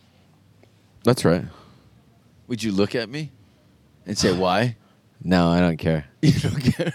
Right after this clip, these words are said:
Speaker 2: As long as
Speaker 1: Why
Speaker 2: you
Speaker 1: do I need to know
Speaker 2: "Hey,
Speaker 1: why?
Speaker 2: buddy, I just ate three orders of dumplings. Do I look like I give a fuck?"
Speaker 1: Yeah.
Speaker 2: Shoot away.
Speaker 1: Shoot.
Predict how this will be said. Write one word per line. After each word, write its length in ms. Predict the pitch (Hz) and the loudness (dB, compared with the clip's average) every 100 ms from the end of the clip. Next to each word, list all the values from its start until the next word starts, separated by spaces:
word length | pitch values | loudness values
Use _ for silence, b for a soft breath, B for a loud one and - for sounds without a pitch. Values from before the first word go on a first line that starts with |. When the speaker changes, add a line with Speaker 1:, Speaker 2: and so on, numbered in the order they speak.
| 185 | -8
Speaker 2:
As 160 | 131 | -6
long 220 | 117 143 | -4 -2
as 60 | 143 | 2
Speaker 1:
Why 180 | 104 113 | 4 6
Speaker 2:
you 60 | |
Speaker 1:
do 60 | 110 | 4
I 40 | |
need 200 | 107 104 101 | 4 4 4
to 40 | |
know 220 | 98 95 | 4 4
Speaker 2:
"Hey, 160 | 95 101 | 4 4
Speaker 1:
why? 40 | |
Speaker 2:
buddy, 240 | 156 147 156 | 4 4 4
I 120 | 147 | 2
just 200 | 175 - | 0 -2
ate 160 | 160 147 | -4 -4
three 200 | - 151 | -4 -2
orders 300 | 151 147 135 | 0 -2 -2
of 80 | 123 | -2
dumplings. 520 | 123 139 139 123 104 | 0 0 -4 -8 -8
Do 160 | - 131 | -4 -2
I 80 | 127 | -2
look 220 | 127 131 | -2 -4
like 180 | 135 131 | -4 -2
I 100 | 135 | -2
give 180 | 135 131 | -2 -4
a 60 | |
fuck?" 420 | 120 147 139 151 - - | -6 -2 -2 -2 -12 -6
Speaker 1:
Yeah. 340 | 117 120 87 85 _ _ _ _ _ _ | 4 6 4 0 _ _ _ _ _ _
Speaker 2:
Shoot 400 | - - 151 156 | -8 -2 4 4
away. 460 | 160 147 139 131 98 _ _ - | 4 4 4 2 0 _ _ -12
Speaker 1:
Shoot. 360 | - 147 123 | 2 4 4